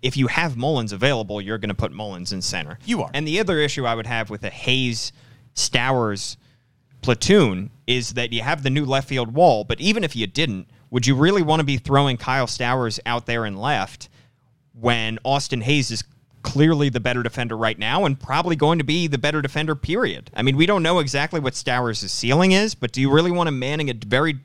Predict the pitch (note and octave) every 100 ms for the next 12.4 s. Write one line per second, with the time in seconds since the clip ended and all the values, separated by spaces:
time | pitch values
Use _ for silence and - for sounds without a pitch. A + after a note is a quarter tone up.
0 | - A#2+ E3 G3 D3+ C#3 B2+ - A#2+ D#3
1 | C#3 G2+ C#3 E3 D3 - - B2 C3 -
2 | E3+ G2+ F#2+ C3+ - - - - - -
3 | _ _ - D3 D3 C3 D3+ F3 D3+ D3+
4 | D3 C#3 - E3+ D#3+ D3+ C#3 D3+ C#3+ A#2+
5 | B2+ D3+ C3 C#3 - C#3+ B2+ B2 A2 _
6 | B2 - - D#3 A#2+ - F3 D3+ C3 C3
7 | A#2+ G#2+ F#3 D3+ - - E3 D3 C#3 C3
8 | - A#2 G#2 G2+ - C#3+ B2 - D2+ -
9 | - - - E3 F#3+ F3+ E3 D3 - A#2
10 | B2 A#2 - B2 A#2 A2+ - A#2 A2 G#2
11 | A2 G2+ - - - B2+ B2 A#2 B2 A2+
12 | A#2 A2+ G2+ -